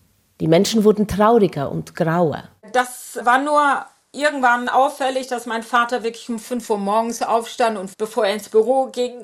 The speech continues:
Speaker 2: nochmal Schlange stehen musste, anderthalb Stunden, um bestimmte Sachen zu besorgen, die wir gebraucht haben, Lebensmittel.
Speaker 1: Für die Rumäniendeutschen gab es aber einen unerwarteten Ausweg aus dem Elend.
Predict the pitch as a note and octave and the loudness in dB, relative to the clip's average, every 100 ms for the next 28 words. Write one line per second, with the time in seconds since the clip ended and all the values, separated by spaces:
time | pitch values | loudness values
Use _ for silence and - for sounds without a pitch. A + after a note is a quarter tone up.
0 | - G#3+ G#3 G3+ F#3+ A#3 A#3+ A#3 A3+ - | -10 -6 -2 -2 -2 0 2 0 -4 -4
1 | A#3+ A3+ A3 A3 A3 A#3 G3 G3+ G#3+ G3+ | -2 -2 -4 -4 -4 -4 -2 -2 -4 -6
2 | A3 F#3+ - - G3 G3 G3 F3+ - F#3 | -4 -4 -6 -8 -8 -8 -14 -14 -12 -12
3 | F#3+ F3 - _ - F#3 G3+ G3 F3 G#3+ | -12 -16 -20 _ -12 -8 -8 -8 -4 -4
4 | A3 A3+ - G#3 F#3+ F3+ F#3+ G3 G3 G3 | -4 -8 -10 -10 -8 -2 0 0 -4 -10
5 | G3 - _ _ - G3+ G3 G#3 F3+ D#3+ | -12 -20 _ _ -10 -4 0 0 0 0
6 | D#3+ F3 F3+ E3+ E3 F3+ F#3 F3+ - F#3 | 0 0 -2 -4 -2 -4 -4 -6 -8 -4
7 | E3+ F#3 F#3 - _ - G#3+ A3 G#3+ G#3 | -4 -4 -6 -8 _ 2 6 8 8 8
8 | D#4 F4+ C#4 C4 C4+ C#4+ B3+ F3+ F3 G#3 | 6 6 6 4 2 0 2 2 2 0
9 | - G3+ G#3+ - G3+ G#3+ G#3+ B3 C#4 A#3 | 0 0 0 2 2 2 2 4 4 2
10 | G3+ G3 G#3 A#3 G#3+ E3+ - D3+ C3 - | -2 -4 -6 0 2 2 2 -2 -2 -2
11 | E3 D#3 D3 B2+ - | -2 0 0 0 -6